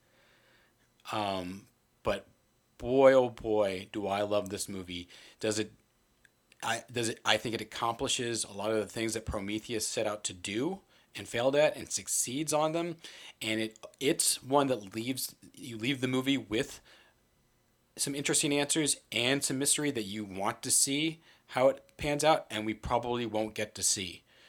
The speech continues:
unfortunately. Because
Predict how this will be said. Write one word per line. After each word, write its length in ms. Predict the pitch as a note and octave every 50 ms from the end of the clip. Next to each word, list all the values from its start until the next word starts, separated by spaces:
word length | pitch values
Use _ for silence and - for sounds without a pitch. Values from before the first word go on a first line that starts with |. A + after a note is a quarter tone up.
| - _ _ _ _
unfortunately. 760 | - G#2 F2 - G2+ F#2 F2+ - - F#2 E2 D#2 D#2+ D2+ D2 - _ _ _ _ _ _ _ _ - - - _ _ _ _ _ _ _ _ _ - - _ _ _ _ _ _ - - C#3
Because 840 | A2 A2+ G#2 G#2 - A#2+ G#2 G2 F#2+ F#2 F2+ F2+ F2 - - - -